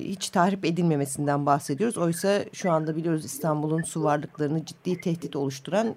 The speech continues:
çok sayıda mega proje yapılıyor ve bunların su varlıklarını, İstanbul'un su varlıklarını yüzde on oranında azaltacağı ifade ediliyor. Tüm bu, e, veriler sonrasında, e, Türkiye'de, e, su miktarının, e, kişi başına düşen yıllık su miktarının bin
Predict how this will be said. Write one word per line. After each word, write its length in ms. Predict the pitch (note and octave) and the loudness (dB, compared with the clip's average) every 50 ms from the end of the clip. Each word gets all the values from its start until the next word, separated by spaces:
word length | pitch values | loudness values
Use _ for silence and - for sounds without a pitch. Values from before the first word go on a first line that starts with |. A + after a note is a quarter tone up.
| D#3 | -4
çok 220 | - - G3 F#3+ - | -2 -2 -2 -2 -2
sayıda 360 | - D#3 D3 D#3 - A#3 A#3+ | -2 0 0 0 0 0 2
mega 300 | G#3+ G3 F#3+ E3 G3+ A3+ | 4 4 4 4 2 0
proje 400 | A3 - - A#3 A3 G#3+ F#3 G#3 | -2 0 2 4 4 4 4 4
yapılıyor 500 | E3 C#3+ C#3+ C#3 C#3 C#3 C#3+ G3 G#3+ F#3 | 4 2 2 0 -2 -2 0 2 2 2
ve 160 | F#3+ F3 D3+ | 2 0 2
bunların 320 | E3 F3 E3+ F3 G3+ A3 - - - - - - - | 2 4 4 4 4 2 0 -2 -8 -16 -16 -14 -10
su 240 | - - - C4 C4 | -6 -2 2 4 6
varlıklarını, 520 | A3+ F#3+ E3+ D#3 D#3 - C#3+ C#3+ C3+ C#3 | 8 8 6 6 2 0 0 0 0 0
İstanbul'un 880 | - - - - G3 G#3 F#3+ F3 E3 - - - F3 F3 F#3+ G#3 A3 G3+ | -2 -2 -2 0 0 2 2 0 0 -2 -2 -2 2 2 2 2 0 -4
su 180 | - - - G3+ | -6 -2 0 0
varlıklarını 500 | G3 F3+ E3 D3+ C#3+ - D#3+ F3 A#3+ A#3+ | 2 2 2 0 -2 0 2 4 4 4
yüzde 240 | A3 G3+ E3+ E3+ G#3 | 4 4 2 2 2
on 320 | - - - A3 A#3+ A3 | 4 6 6 6 6 6
oranında 600 | - - F3+ F3 E3 D#3+ D#3+ E3+ F#3 C4+ C#4+ - - | 4 2 2 2 2 2 2 2 2 0 0 0 0
azaltacağı 680 | G3 E3+ G3+ G3+ G3 F#3 F#3 F3+ E3 - B3+ C#4+ C#4 - | 0 2 2 2 2 0 0 -2 -2 0 0 -2 -2 -2
ifade 500 | - - - - F3+ F#3 G#3 A#3 D4 - - G3+ | -6 -6 -2 -2 0 0 0 0 0 0 2 2
ediliyor. 380 | F3+ E3 F#3 D#3+ E3+ D3 A2 - - - - - - - - | 2 2 2 2 2 2 2 0 -4 -12 -20 -20 -18 -16 -8
Tüm 220 | - C#4 D#4 D#4+ C#4 | -2 2 2 4 4
bu, 220 | D4+ C#4+ C4+ - - | 4 4 2 4 4
e, 320 | A3+ A3 G#3+ G#3 G#3 F#3+ | 4 4 4 4 2 2
veriler 400 | G3+ A3 G#3+ G3+ A3+ A#3 B3 C4+ | 2 2 4 4 4 4 4 2
sonrasında, 920 | C4 - - G3+ F#3+ F3+ F3+ E3+ F3 - E3+ D#3+ E3 E3+ G#3 C#4+ E4+ E4 - - - - - - - - - | 2 0 0 2 2 2 2 0 0 -2 -2 0 0 2 2 2 2 0 -2 -8 -18 -20 -20 -20 -14 -6 -2
e, 480 | F#3+ F#3 F#3 F3+ F3+ F3 F3 E3+ F3 E3+ - | 0 2 2 4 2 2 2 2 0 -2 -2
Türkiye'de, 1000 | - - C4+ C#4 C4 - - A3+ G3 E3+ F#3+ B3+ D#4 E4+ - - D3 G3 G3 G3 G3 | 2 2 4 4 2 2 2 2 2 4 4 4 2 2 2 0 0 0 2 2 0
e, 40 | G3 | 0
su 200 | F#3+ - - A3 | -2 -2 0 2
miktarının, 720 | A3+ G#3 G3+ - - E3+ E3 E3 E3+ A3 D4 E4 - - | 2 2 2 2 2 2 4 4 4 4 2 2 0 -4
e, 260 | - E3+ E3+ E3+ E3 E3 | -2 0 0 0 0 0
kişi 180 | - - - G3 | -2 -6 -6 -4
başına 380 | F3+ E3+ E3 - E3+ F#3 F#3+ D#3 | -2 -4 -2 -2 -2 -2 -2 -2
düşen 260 | E3 - - F3 F#3 | -4 -4 -2 0 0
yıllık 300 | G3 F3+ E3+ F3+ F3 - | 2 2 0 0 -2 -4
su 140 | - A#3 G3+ | -4 -4 -2
miktarının 680 | G3 F#3 F#3+ - D3+ D3 E3 G3 A#3 A3 G3+ F3 E3 | -2 -2 -2 -2 -2 0 2 2 2 2 2 0 0
bin 240 | G3+ G#3+ A#3 A3 | 0 0 0 -2